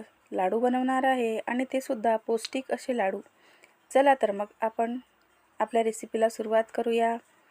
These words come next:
त्यासाठी आपण सगळ्यात आधी शेंगदाणे तुम्हाला पाहिजे त्या प्रमाणात घेऊन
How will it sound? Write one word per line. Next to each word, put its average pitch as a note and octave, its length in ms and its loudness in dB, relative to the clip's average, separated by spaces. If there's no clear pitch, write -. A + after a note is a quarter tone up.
त्यासाठी C4 680 2
आपण A3 440 0
सगळ्यात B3 380 2
आधी A#3 260 0
शेंगदाणे A3 520 -2
तुम्हाला A#3+ 340 -2
पाहिजे A3+ 320 0
त्या B3+ 140 -2
प्रमाणात B3 440 -2
घेऊन A#3 400 0